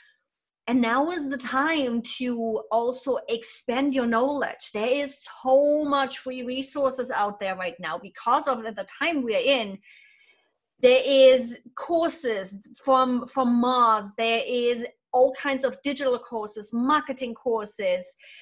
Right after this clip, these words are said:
skill courses, certifications, so many vastly reduced or even free. Now is the time to do those extra steps. And having a good day,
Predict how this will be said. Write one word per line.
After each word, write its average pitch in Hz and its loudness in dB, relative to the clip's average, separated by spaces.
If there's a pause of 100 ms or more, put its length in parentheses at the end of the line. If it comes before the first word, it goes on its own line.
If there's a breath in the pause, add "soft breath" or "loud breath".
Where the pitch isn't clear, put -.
skill - -6
courses, 233 -4
certifications, 269 -2
so 285 -2
many 247 -2 (600)
vastly 262 0
reduced 233 -6
or 262 4
even 233 -2
free. 220 -4 (540)
Now 277 2
is 269 -4
the 262 -2
time 233 -8 (120)
to 247 -4
do 240 -4
those 202 -2
extra 175 -6
steps. - -10 (680)
And 226 4 (340)
having 302 -4
a 302 -6
good 285 -6
day, 262 2